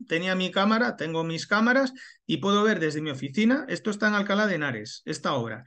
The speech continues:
Esta empresa está en Pamplona, está, pues, a cuatrocientos kilómetros de donde se está ejecutando. Pues en tiempo real puedo estar siguiendo la obra,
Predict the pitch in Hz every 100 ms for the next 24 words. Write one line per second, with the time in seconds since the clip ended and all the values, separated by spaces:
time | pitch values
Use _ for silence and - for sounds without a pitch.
0 | - - 170 165 208 202 208 226 214 214
1 | 214 160 151 185 117 - _ _ _ -
2 | 135 131 180 226 - 151 147 135 123 120
3 | 143 135 135 135 196 202 202 180 190 208
4 | 220 175 156 135 127 127 190 208 202 143
5 | 135 117 127 - - - - 139 160 202
6 | 214 233 233 247 254 214 202 214 220 220
7 | 202 165 170 220 190 147 123 110 107